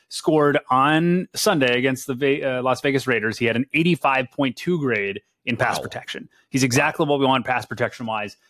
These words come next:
Speaker 1: He has struggled a little bit in the run game, like we had predicted. He is like the inverse of Ezra Cleveland. Ezra Cleveland was a phenomenal run blocker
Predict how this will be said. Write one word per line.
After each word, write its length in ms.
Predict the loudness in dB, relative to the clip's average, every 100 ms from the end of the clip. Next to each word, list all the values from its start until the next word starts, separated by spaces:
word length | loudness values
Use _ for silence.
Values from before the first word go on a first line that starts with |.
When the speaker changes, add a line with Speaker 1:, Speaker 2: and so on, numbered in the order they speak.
| _
Speaker 1:
He 120 | 0 2
has 140 | 2
struggled 380 | 0 0 0 0
a 40 |
little 260 | 0 0 0
bit 180 | -2 -4
in 60 |
the 80 | 0
run 220 | 0 2
game, 200 | 0 0
like 220 | 0 0
we 80 | 0
had 100 | -2
predicted. 460 | 0 -2 -2 -4 -4
He 240 | 0 0
is 120 | 0
like 140 | -2 -2
the 160 | -2 0
inverse 400 | 2 2 2 2
of 80 |
Ezra 240 | 2 2 0
Cleveland. 440 | 0 -2 0 -4 -6 _ -2
Ezra 180 | 0 0
Cleveland 380 | 0 2 2
was 140 | 2 0
a 40 |
phenomenal 500 | -2 0 2 2 2
run 180 | 4 2
blocker 480 | 2 2 2 0 0